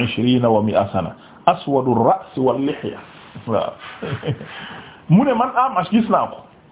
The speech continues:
Sulaymaan ibn, ah,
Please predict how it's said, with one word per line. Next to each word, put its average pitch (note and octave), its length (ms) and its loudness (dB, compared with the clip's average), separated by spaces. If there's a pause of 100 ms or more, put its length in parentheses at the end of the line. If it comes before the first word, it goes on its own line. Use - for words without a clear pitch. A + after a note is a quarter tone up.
(380)
Sulaymaan D3+ 500 2
ibn, D#3 200 0 (1200)
ah, F3+ 360 -2